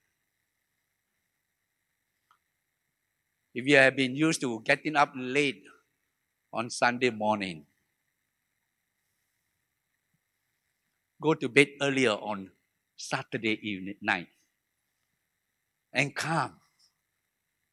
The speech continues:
Come not just on time, but before time even. I,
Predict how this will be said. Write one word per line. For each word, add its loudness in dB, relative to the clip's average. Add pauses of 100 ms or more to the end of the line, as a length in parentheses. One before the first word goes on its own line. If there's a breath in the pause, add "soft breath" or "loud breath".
(1600)
Come 0
not 0
just 0
on -4
time, 0
but -4
before -6
time -4
even. -6
I, 2